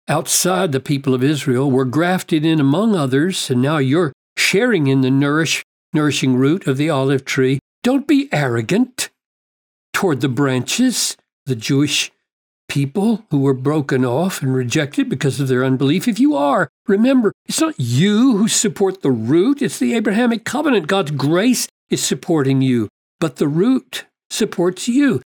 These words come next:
Then you will say, "Well, branches were broken off so that we might be grafted in.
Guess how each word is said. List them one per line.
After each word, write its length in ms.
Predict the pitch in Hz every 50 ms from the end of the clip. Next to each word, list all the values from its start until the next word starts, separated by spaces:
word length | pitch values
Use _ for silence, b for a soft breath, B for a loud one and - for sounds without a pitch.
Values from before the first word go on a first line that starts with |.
| _ _
Then 280 | - 175 202 226 208 - - _ -
you 220 | 151 156 202 202
will 140 | 165 147 139
say, 240 | 135 - - 170 165
"Well, 220 | - - 170 160
branches 540 | - - - 226 240 240 - - 277 196 190
were 140 | 220 233 208
broken 400 | 185 240 226 214 - 247 226 220
off 160 | 220 208 -
so 140 | - 240 208
that 120 | 190 240
we 160 | 226 226 233
might 200 | 214 196 185 208
be 80 | 180 170
grafted 520 | 160 156 190 196 196 - - - 147 135
in. 420 | 160 254 294 285 226 208 247 254